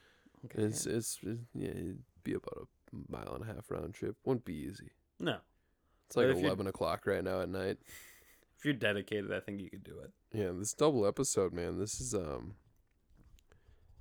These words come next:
Speaker 2: for the people listening, this is just another episode.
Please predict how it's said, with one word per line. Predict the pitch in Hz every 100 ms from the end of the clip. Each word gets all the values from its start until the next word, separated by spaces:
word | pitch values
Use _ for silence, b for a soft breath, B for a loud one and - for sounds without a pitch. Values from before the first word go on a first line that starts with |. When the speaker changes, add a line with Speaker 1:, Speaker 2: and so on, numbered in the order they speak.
| - - - - -
Speaker 2:
for | 117
the | 110
people | 156 165 156 113
listening, | 123 - 127 98 87
this | 107 131
is | 139
just | 131 -
another | 113 107 98
episode. | 90 120 147 - 85 80